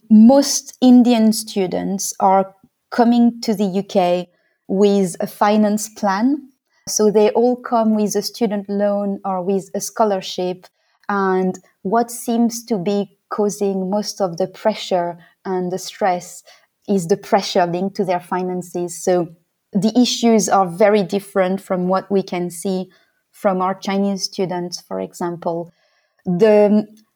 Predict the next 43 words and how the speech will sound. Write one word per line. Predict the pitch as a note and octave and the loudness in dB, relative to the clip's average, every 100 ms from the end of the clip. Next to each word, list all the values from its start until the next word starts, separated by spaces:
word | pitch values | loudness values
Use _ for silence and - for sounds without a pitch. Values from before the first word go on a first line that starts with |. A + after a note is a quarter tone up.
| _ _ | _ _
main | G#3 A3 C4 C#4+ C#4+ C4 - | 4 4 4 4 4 4 -2
benefit, | - A3+ A3+ A#3 A#3+ A3+ | 0 2 2 0 -2 -2
I | G3 | -2
would | F#3+ G3 | -2 -2
say, | G3 - F#3+ G3 | -2 -2 0 0
for | G3 G3+ F#3 - | 0 0 2 4
us | A3+ A3+ - | 4 4 0
to | - | -6
talk | F#3 - B3+ C#4+ - | -6 0 2 2 -2
to | - G3+ | -6 -4
Indian | G3 F3+ F3 F3+ | -4 -4 -4 -4
students | F3+ - F#3+ F3 F3+ A#3 - | -6 -6 -6 -4 -2 -2 -2
is | G3 F3+ | -6 0
that | F#3+ F#3 - | 2 2 2
English | A#3+ B3+ B3 C4+ C#4 - | 4 6 6 2 0 0
is | A3+ F#3 - | 0 0 0
a | |
language | F#3+ G3+ G#3+ G3 G3 F#3 | 0 2 0 2 0 0
that | G3 F3+ | -4 -2
they | F#3+ | 0
are | F#3 F3+ - | 0 0 -2
a | G3+ | 0
lot | F#3+ G3+ - | 2 0 0
more | G3 F#3+ | -2 -2
familiar | - G3+ G3 G3 G3+ | -4 -4 -4 -4 -4
with. | F#3+ A3 C4+ C#4+ - _ _ | -4 -2 -2 -4 -12 _ _
So | - A3 | -4 -2
just | A3 B3 B3+ | 0 -2 0
the | - | -2
concept | A3+ - A#3 A3+ - G3+ G3 | -4 -2 0 0 -2 -4 -2
of | G3+ - | -4 -6
mental | F#3 F#3 F#3 F#3+ F#3 | -8 -8 -6 -4 -2
health, | F#3+ F3+ F#3 - - _ _ _ | 0 -2 -4 -10 -18 _ _ _
even | A#3 C4+ C4 | -2 2 2
if | A#3+ B3+ | 2 0
it | C4+ - | -6 -2
can | A3 A3 | -2 0
be | A#3 | 0
different | A3+ - G#3 G3 G3 | -2 -2 -4 -4 -4
in | G3 | -2
their | F#3+ F#3 F#3 - | 0 0 -2 -8
home | - B3 B3 B3+ | -2 2 2 2
country, | G#3+ F#3+ F#3 F#3+ F#3 | -2 -4 -4 -4 -4